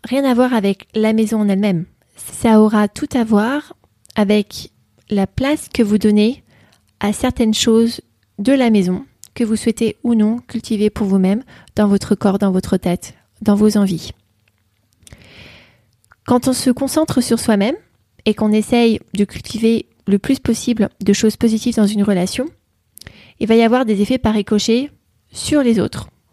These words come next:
ou sur ces lieux, ou sur ces objets, car vous allez dégager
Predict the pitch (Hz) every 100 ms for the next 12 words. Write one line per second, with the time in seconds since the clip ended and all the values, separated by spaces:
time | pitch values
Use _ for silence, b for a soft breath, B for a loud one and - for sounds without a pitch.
0 | - 240 - 233 - 196 175 - _ B
1 | B B B B B _ 226 233 240 -
2 | 214 208 185 190 190 269 - - B B
3 | B B _ 269 269 247 240 220 214 220
4 | 220 226 269